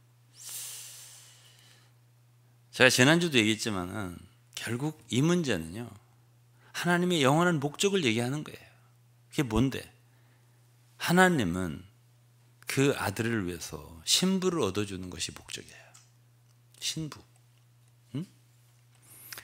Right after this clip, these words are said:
아담이 타락하기 전이에요. 그 옆구리가 열린 건.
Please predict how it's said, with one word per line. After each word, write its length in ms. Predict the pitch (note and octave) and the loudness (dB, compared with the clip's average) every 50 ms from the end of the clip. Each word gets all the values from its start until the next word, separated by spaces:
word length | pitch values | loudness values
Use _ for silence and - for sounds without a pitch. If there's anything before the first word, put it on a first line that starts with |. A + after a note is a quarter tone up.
| - - - - - - _ - _ _ - - - _ - | -20 -20 -20 -20 -20 -20 _ -20 _ _ -20 -20 -18 _ 4
아담이 880 | - B2 C#3+ C3+ E3+ F#3+ G3+ F#3+ F3 B2 B2 C3+ C3 G#2+ F#2+ D#2 D2+ - | 8 8 8 10 10 8 8 8 4 4 4 4 4 2 0 -2 -6 -6
타락하기 540 | - - - G3+ A3 A3 G3+ G#3 F#3+ F3+ D#3+ | -4 0 2 6 6 6 6 4 2 2 0
전이에요. 960 | - - G2+ G2+ A2+ C3+ C#3 C3 G#2+ F#2 G2 A2+ C3+ C3 G2+ D2 - - - _ _ _ - - | -2 -2 -2 0 0 0 0 0 0 -2 -2 -2 -4 -4 -6 -8 -10 -14 -20 _ _ _ -8 -4
그 180 | B2 A#2+ A2 | -2 0 2
옆구리가 400 | G2+ G#2 G2+ - G#2+ G#2+ G2 F2+ | 2 0 0 -2 -4 -2 0 0
열린 280 | E2+ E2+ E2+ F#2+ F2+ E2+ | 0 -2 -4 -6 -8 -8
건. 260 | D#2+ D2+ C#2+ - - | -8 -10 -14 -18 -20